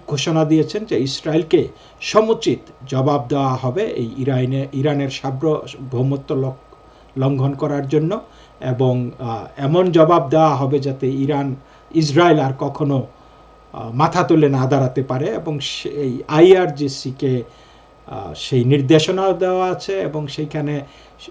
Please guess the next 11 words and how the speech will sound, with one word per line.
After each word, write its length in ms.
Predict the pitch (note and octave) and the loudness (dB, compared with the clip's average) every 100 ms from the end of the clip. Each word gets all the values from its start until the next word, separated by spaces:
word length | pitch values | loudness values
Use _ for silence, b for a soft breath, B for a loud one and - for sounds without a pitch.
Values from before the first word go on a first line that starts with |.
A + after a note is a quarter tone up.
| - | -6
এই 180 | C3 - | -6 -2
ইসরায়েলের 520 | C3+ B2+ D#3 F3 E3+ | -4 2 8 8 8
পর 200 | D#3+ D3+ | 4 -2
হামলার 540 | B2+ C3+ D3+ D#3 D3 | -2 -2 2 2 2
যে 140 | C#3 C3+ C3+ | 0 -4 0
পরিকল্পনা, 640 | D#3+ F3+ F#3 F3 E3+ E3+ | 2 4 2 0 -4 -6
সেটা 340 | D#3+ C#3 D3+ C#3 | -6 -8 -6 -6
তাদের, 380 | C#3 C3 C3+ C3 B B B B - | -4 -2 0 -2 B B B B -18
আহ, 160 | - A2 | -12 -10
সমরবিদরা, 1040 | - D#3 D#3+ F#3+ E3 C3 - A#2 C3 - - - - _ _ | -4 2 6 6 6 4 0 -2 -4 -4 -12 -20 -20 _ _
আহ, 320 | - G2+ G2 | -16 -14 -12